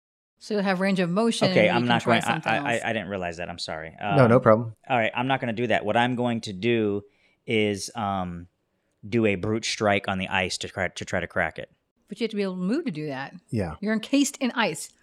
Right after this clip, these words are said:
Speaker 1: It's an ice cube with you, like, like, like Ice Age.
Speaker 2: But I mean, with the strength that I would do, use to even break it, I would, I'm just going to just use my arm to try to
Speaker 3: Okay. Um,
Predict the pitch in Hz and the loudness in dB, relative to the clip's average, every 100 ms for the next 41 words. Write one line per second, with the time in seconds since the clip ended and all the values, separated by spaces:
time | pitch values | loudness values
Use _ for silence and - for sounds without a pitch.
0 | _ 226 226 240 285 277 - 269 254 208 | _ -4 -4 0 -2 -2 -2 0 0 0
1 | 220 214 339 226 233 - 214 220 - 208 | -2 -4 -6 -8 -10 -8 -6 -6 -4 0
2 | 202 - 202 - 220 208 208 160 156 147 | 0 0 -2 0 0 2 6 6 6 4
3 | 139 139 123 - 151 151 131 123 120 101 | 2 2 -2 0 -2 0 2 2 2 2
4 | 127 101 120 127 - 131 135 120 110 104 | 2 2 2 2 2 -4 -2 -2 -2 -4
5 | - - 110 123 147 - 95 95 101 98 | -10 -4 4 6 6 4 0 2 2 0
6 | 104 107 - 113 110 107 - - 104 - | 0 -2 0 0 0 -4 -8 -8 -6 -6
7 | _ 104 113 123 113 101 120 123 117 101 | _ -8 -4 -2 -2 0 0 -2 -6 -2
8 | 117 113 113 - - 123 117 120 127 123 | 0 2 0 -2 -4 -2 0 2 2 2
9 | 110 123 120 120 117 110 | -2 2 4 4 2 -2